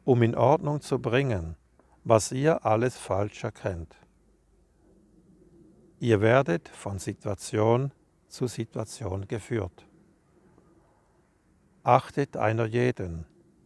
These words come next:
so ihr euch reinigen wollt von allem Falschen. Seid nicht arrogant und überheblich. Werft dieses Laster als erstes von euch. Neigt euch vor,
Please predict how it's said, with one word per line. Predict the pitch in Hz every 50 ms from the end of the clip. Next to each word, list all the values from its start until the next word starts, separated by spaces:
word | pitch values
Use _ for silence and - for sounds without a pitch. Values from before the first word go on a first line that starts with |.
| _ _ _ _ _ _ _ _ _
so | - - 117 107 107
ihr | - 123 127 143 160 - -
euch | 131 117 123 127 - - -
reinigen | 107 101 104 107 113 120 127 127 131 127 123 104
wollt | 98 95 101 107 104 - - - _ _ _
von | - - 120 -
allem | 107 92 95 107 110 104
Falschen. | - 117 98 90 87 - - - - 78 80 82 _ _ _ _ _ _ _ _ _ _ _ _ _ _ _ _ _ _ _
Seid | - - - 113 113 117 127 - -
nicht | 139 147 - - -
arrogant | 117 120 110 107 113 107 - 113 107 113 131 147 - - -
und | 131 113 120
überheblich. | 117 113 - 110 95 - 113 101 82 - - 87 80 - _ _ _ _ _ _ _ _ _ _ _ _ - - _ _
Werft | - 107 120 131 135 - - -
dieses | - 143 160 - - 170 147 -
Laster | - 120 113 123 123 - - - - 76 82 - - _ _
als | - 113 98 -
erstes | - 131 131 143 135 - - - 139 -
von | - - 110 107 107 -
euch. | - 98 90 87 82 - _ _ _ _ _ _ _ _ _ _ _ _ _ _ _ _ _
Neigt | - 117 113 127 143 - - _ -
euch | 139 143 135 -
vor, | - - - 113 107 110 113 120 123